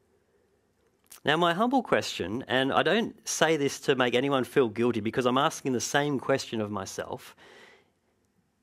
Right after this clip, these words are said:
The question is, is that being generous?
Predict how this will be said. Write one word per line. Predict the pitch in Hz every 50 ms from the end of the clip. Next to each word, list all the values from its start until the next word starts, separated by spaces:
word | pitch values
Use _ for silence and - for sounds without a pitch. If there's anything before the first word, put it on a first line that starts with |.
| _ _ _ _
The | 123 -
question | - 180 175 - - 147
is, | 123 113 113 113 113 - - _ - _ _ _ _ _ _ _ _ _ _ _ _ _
is | 185 214 208 180
that | - 185 180 156 139
being | 147 165 160 156 143
generous? | 123 139 135 139 120 85 - - - - -